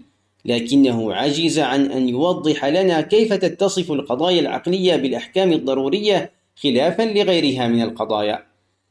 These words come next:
رغم أن المجموعتين تخضعان إلى الجذور النفسية والبيولوجية، ومنها التأثير الانطباعي الذي تحدثنا عنه كالذي سبق إليه ديفيد هيوم.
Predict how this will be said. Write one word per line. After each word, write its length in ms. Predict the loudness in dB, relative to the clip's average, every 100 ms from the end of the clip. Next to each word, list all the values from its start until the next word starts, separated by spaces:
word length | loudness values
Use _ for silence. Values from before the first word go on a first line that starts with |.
| _ -2
رغم 240 | 2 2
أن 260 | 2 2 2
المجموعتين 1040 | 4 2 4 2 2 0 2 4 4 2
تخضعان 680 | 0 -2 -2 -2 0 2 2
إلى 280 | 2 2 2
الجذور 440 | 0 -2 2 4
النفسية 640 | 4 2 0 -2 0 2 2 2
والبيولوجية، 1080 | 0 2 4 4 4 2 0 0 -2 -4 -16 _ _ -2
ومنها 340 | 0 2 0
التأثير 680 | -2 -2 -2 0 0 2 0
الانطباعي 840 | -2 -4 -4 -4 -2 0 0 -2 -6 -8 -2
الذي 300 | 0 2 0
تحدثنا 640 | -2 -2 -2 -2 0 2
عنه 380 | 2 2 2 2 -4 -4
كالذي 380 | 0 2 2 0
سبق 360 | 0 0 0 0
إليه 480 | 0 2 2 0
ديفيد 340 | 0 0 0 -6
هيوم. 500 | -4 0 0 -2